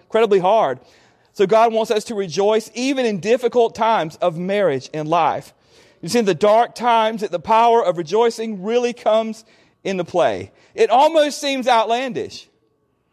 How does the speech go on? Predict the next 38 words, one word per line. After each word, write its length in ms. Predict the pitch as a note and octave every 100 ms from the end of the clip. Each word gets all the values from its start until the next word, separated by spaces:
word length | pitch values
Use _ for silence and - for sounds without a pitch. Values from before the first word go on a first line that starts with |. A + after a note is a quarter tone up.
| _ _ _ _ _ _ _ D3
that 120 | G#3
I 140 | A#3+
should 180 | A#3 B3
rejoice 440 | G#3+ F3+ B3 B3 -
even 240 | D4 D4+
though 100 | D4
I'm 100 | D4
having 260 | C#4+ C#4 C4
problems 380 | C#4 C#4+ C4 A3+
in 100 | G#3
my 100 | E3+
marriage, 460 | D3+ A#2+ G#2 G2 _ _ _ _ _ -
even 300 | D#4 D#4 D4
though 120 | C#4+
things 300 | C#4+ D4+ C4+
are 60 | C#4+
not 200 | C#4 C4
the 80 | B3+
way 140 | C4
they 140 | B3
should 260 | A3+ B3+ A3
be, 400 | A3+ E3+ B2 A#2 _ _ _ _ _
that 100 | F#3+
I 40 |
could 340 | A3 G#3+ E3+ -
still 460 | - - C4 C4
rejoice 580 | A3 F3 A3 B3 G#3+ F3+
in 160 | - G3+
the 100 | F#3+
Lord. 420 | G3 G#3+ G#2 B2 _ _ _ _ _ _ -
It 120 | A3+
just 220 | C#4 C#4
seems 260 | C#4 C4+ -
crazy 500 | - B3 B3+ G3+ F3
that 180 | E3+ D#3+
I 80 |
would 140 | F#3+ F3+
rejoice 580 | E3+ D#3 A3 F#3+ C#3